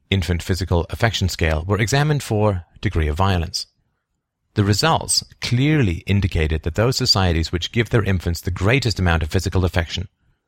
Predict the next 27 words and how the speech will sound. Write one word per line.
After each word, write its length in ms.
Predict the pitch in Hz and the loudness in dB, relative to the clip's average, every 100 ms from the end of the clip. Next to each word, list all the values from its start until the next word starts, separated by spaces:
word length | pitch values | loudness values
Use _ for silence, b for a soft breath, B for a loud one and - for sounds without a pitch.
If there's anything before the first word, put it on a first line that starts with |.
| _ | _
were 100 | 113 | 0
characterized 720 | - 175 208 98 85 80 - | 2 4 2 2 0 0 -4
by 140 | - 107 | 2 4
low 180 | 113 - | 4 2
theft, 400 | - - - - _ _ _ _ - | 0 -4 -8 -16 _ _ _ _ -2
low 260 | 95 131 143 | 2 2 4
infant 340 | 104 95 92 | 2 2 0
physical 320 | 101 95 90 | 0 2 0
pain, 320 | - 76 78 - _ _ | 0 -2 -4 -10 _ _
low 340 | - 95 117 160 | 0 2 4 2
religious 420 | 117 101 92 85 | 2 0 0 -2
activity, 480 | 85 101 80 78 - _ _ _ - | -2 -2 -2 -4 -8 _ _ _ -2
and 240 | 104 95 | 0 2
negligible 640 | 113 110 101 90 82 78 - _ _ - | 0 2 0 0 -2 -4 -8 _ _ -2
or 160 | 92 | 0
absent 440 | 90 90 - 85 - | 0 -2 -2 -2 -6
killing, 400 | - 117 113 113 - _ _ _ | -2 0 0 -2 -8 _ _ _
mutilating, 640 | - 101 98 87 82 82 80 | 0 0 2 2 2 -2 0
or 140 | 95 | -2
torturing 500 | - 101 - 82 80 85 _ | 0 -2 0 -2 -2 -6 _
of 140 | 82 | -4
the 140 | 80 78 | -2 0
enemy. 400 | 82 73 - - _ _ _ _ _ _ _ _ - | 0 -2 -8 -16 _ _ _ _ _ _ _ _ -4
These 240 | 104 127 | 0 0
data 300 | 117 95 87 | 2 2 2
directly 440 | 87 95 117 - 110 | 0 0 -2 -2 0
confirm 600 | 104 - 156 92 82 | 0 0 -2 -2 -4